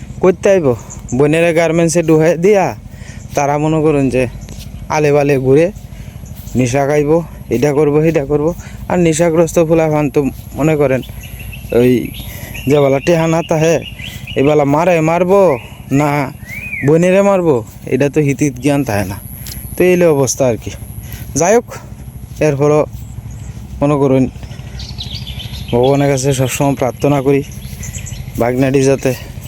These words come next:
মানুষ হয়, হ্যাঁ, যতটুক বোঝানোর দরকার, ততটুক বোঝানোর চেষ্টা করি। আপনারা যারা শহরে থাকেন, তারা তো জানেনই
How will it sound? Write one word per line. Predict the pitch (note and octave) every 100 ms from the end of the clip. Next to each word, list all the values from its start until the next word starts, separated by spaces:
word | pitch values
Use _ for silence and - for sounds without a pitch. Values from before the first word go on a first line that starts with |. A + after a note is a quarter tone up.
| -
মানুষ | B2 B2+ C#3+ C3+
হয়, | D3+ C3 - - - - - - - - - - - -
হ্যাঁ, | E3+ E3+ C3 - - - - - - - -
যতটুক | C#3+ C#3+ C3 C#3
বোঝানোর | C3 C#3+ D3 D3+ C#3+
দরকার, | D#3 C#3+ D3 C#3+ - - - - - - -
ততটুক | C#3 B2 B2 C#3
বোঝানোর | C3 C#3 D#3 D3
চেষ্টা | C3+ C3 - C#3+
করি। | D3 D3 - - - - - -
আপনারা | A#2 A#2 B2 C3
যারা | C3+ C3
শহরে | B2 D3+ C3+ B2+
থাকেন, | C#3+ C3+ B2
তারা | B2 B2
তো | B2
জানেনই | C3+ C#3 A#2+ A#2+